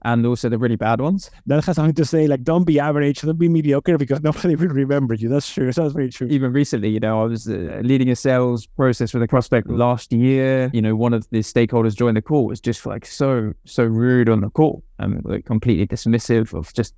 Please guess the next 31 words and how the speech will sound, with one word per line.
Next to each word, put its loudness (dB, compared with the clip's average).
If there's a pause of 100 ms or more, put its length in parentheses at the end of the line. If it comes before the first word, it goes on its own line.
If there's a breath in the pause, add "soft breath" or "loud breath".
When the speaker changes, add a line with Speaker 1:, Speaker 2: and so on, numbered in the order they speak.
Speaker 1:
"Why 2
do 4
I 4
have -2
to -4
take 0
this -6
call 0
with, -2 (200)
who's 0
this -2
Matt 0
guy, 0
as -4
a -6
salesperson?" -2 (560)
Completely 4
dismissive. 0
I 0
actually -4 (260)
said 0
to -2
the -2 (420)
champion 4
afterwards, 0
I -4
said, -4
"You 2
know, 0
that -2
was, -8